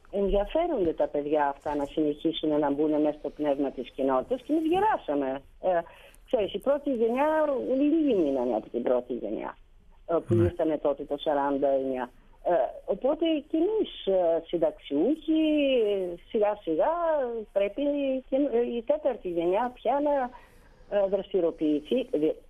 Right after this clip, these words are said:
Speaker 1: δηλαδή τα μικρά ήταν πολύ γλυκά, ε, ε, ε,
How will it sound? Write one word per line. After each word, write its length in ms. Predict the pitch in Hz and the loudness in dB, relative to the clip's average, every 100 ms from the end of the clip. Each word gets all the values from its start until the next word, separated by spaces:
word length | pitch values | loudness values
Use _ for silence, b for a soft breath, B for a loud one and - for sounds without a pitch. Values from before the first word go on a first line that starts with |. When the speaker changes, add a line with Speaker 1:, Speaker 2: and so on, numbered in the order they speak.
| - - | -20 -10
Speaker 1:
δηλαδή 340 | 156 165 165 185 | -2 0 2 0
τα 120 | 165 | 0
μικρά 680 | 151 131 156 196 240 233 151 | -2 0 0 2 0 0 -2
ήταν 280 | 180 202 220 | -2 0 0
πολύ 260 | 196 180 220 | 0 0 0
γλυκά, 580 | 185 127 - 117 139 - - - - - - - | -2 -4 -2 0 -2 -6 -18 -18 -18 -20 -12 -2
ε, 680 | 170 160 160 156 147 - 165 | 0 2 2 2 0 -2 -2
ε, 400 | 160 - | -4 -6
ε, 20 | - | -4